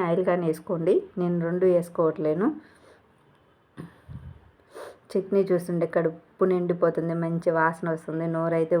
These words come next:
ఊరిపోతుంది. ఎప్పుడెప్పుడు తిందామా అని అసలు ఆగట్లే. వేడి వేడి అన్నంలో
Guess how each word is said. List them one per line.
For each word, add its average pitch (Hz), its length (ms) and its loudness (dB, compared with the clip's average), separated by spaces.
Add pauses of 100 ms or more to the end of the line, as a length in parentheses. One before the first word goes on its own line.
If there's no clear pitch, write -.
ఊరిపోతుంది. 165 600 -2 (100)
ఎప్పుడెప్పుడు 165 480 0
తిందామా 165 500 -2 (120)
అని 185 180 0 (440)
అసలు 190 260 -8 (120)
ఆగట్లే. 170 400 0
వేడి 175 300 2
వేడి 170 160 2
అన్నంలో 175 500 0